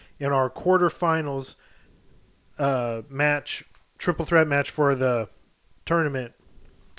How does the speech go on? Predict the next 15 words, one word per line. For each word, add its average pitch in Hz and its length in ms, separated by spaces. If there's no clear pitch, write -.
Match 175 360
time 196 360
was 165 220
about 151 280
thirteen 202 760
minutes, 196 340
twenty 190 320
seconds, 196 680
and 156 160
the 147 140
winner 170 420
out 151 200
of 143 80
that 151 180
match 160 300